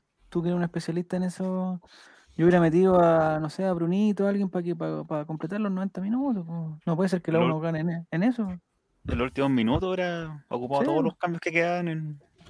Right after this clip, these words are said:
Speaker 2: en todos los sub-veintiuno y para sumar, pero no,
Speaker 1: Sí, po.
Speaker 2: estamos bien, yo creo, tranquilo.
Speaker 1: Sí, sí.
Speaker 2: Sí, no es preocupación,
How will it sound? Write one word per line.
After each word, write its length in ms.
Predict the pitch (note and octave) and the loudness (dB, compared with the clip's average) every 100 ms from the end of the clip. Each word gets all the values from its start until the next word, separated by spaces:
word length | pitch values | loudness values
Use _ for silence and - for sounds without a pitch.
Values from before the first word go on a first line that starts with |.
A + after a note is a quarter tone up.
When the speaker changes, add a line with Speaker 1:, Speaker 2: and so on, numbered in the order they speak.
| - | -10
Speaker 2:
en 120 | G#2+ | -10
todos 240 | A#2 C3+ C#3+ | -4 -2 -2
los 120 | D3 | -4
sub-veintiuno 640 | E3 D3+ D3+ - E3+ F3 E3 | -6 -4 -6 -4 -4 -4 -4
y 60 | |
para 100 | E3 | -6
sumar, 300 | D3 D3+ D#3+ - | -4 -2 -2 -2
pero 200 | D#3+ C#3+ | -4 0
no, 80 | |
Speaker 1:
Sí, 60 | B3+ | 0
po. 80 | C#4+ | 2
Speaker 2:
estamos 280 | A3 E3+ D#3+ | 2 0 -4
bien, 140 | - - | -6 -2
yo 160 | D3 D3 | 0 2
creo, 480 | D#3 D#3 D#3 D3+ C#3+ - - | 0 -2 -4 -10 -16 -20 -8
tranquilo. 640 | D3 - - - G3+ G3+ _ - | -6 -6 -6 -2 0 -2 _ -8
Speaker 1:
Sí, 60 | A3+ A3+ - - | -6 -6 -8 -4
sí. 200 | G#3+ A#3+ - - | -4 -4 -10 -18
Speaker 2:
Sí, 200 | - A#2+ - - | -12 -12 -12 -2
no 140 | B2+ B2+ | 2 2
es 40 | |
preocupación, 640 | - C#3+ C#3 C#3+ - A#2 | 4 2 2 -2 -4 -6